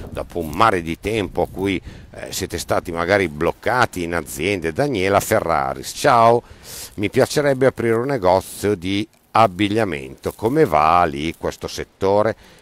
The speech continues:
Me lo consigli appena si può. Allora, eh, ma che lavoro c'è?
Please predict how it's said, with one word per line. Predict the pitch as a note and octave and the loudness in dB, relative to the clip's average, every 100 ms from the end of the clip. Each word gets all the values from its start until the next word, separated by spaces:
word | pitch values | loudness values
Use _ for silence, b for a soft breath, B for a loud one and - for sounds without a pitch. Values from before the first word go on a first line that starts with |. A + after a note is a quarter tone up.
| _ | _
Me | G2+ | -2
lo | B2+ B2 | 0 0
consigli | C#3 D#3 - - E2 D2+ E2 E2 | 0 -2 -4 -8 -6 -4 -4 -4
appena | - - - _ F2 F2 F#2 F2+ | -2 -2 -2 _ 0 0 0 0
si | F2+ - F2 - | -2 -6 -6 -4
può. | F#2 F#2+ F#2 B B B B - | 2 4 4 B B B B -6
Allora, | C3 C3+ B2 G#2 F#2+ F2+ D#2 D2 C#2 C#2 - | 4 6 6 6 4 4 2 2 2 -2 -4
eh, | E2 D#2 D2 D2 | -4 0 0 -2
ma | D2+ F2+ | -2 -6
che | - B2 | 0 2
lavoro | D3+ E3 D#3+ | 4 4 4
c'è? | - - G2 D#2+ | 0 0 0 0